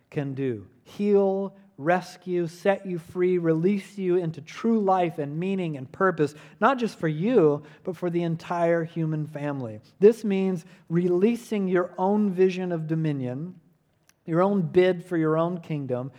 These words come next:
and surrendering instead to God's better purposes for human flourishing. If you want to know which is better, our vision or God's vision, just take a look at the world.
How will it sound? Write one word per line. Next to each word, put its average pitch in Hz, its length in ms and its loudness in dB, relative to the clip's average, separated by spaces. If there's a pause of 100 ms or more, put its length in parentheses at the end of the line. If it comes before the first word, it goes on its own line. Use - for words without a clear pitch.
(320)
and 156 120 -2
surrendering 196 680 0
instead 165 460 0
to 147 100 -4
God's 165 460 0
better 156 300 2
purposes 151 640 -6
for 147 160 -12
human 139 400 -10
flourishing. 123 680 -8 (920)
If 220 300 2
you 226 120 2
want 214 340 0
to 196 120 -2
know 190 300 4
which 170 320 -2
is 147 180 -4
better, 135 540 -4 (720)
our 190 300 4
vision 170 600 -2 (140)
or 151 140 -10
God's 151 420 2
vision, 127 500 -6 (480)
just 160 160 -14
take 180 200 2
a 175 40 2
look 175 180 2
at 170 120 0
the 156 80 4
world. 127 400 -4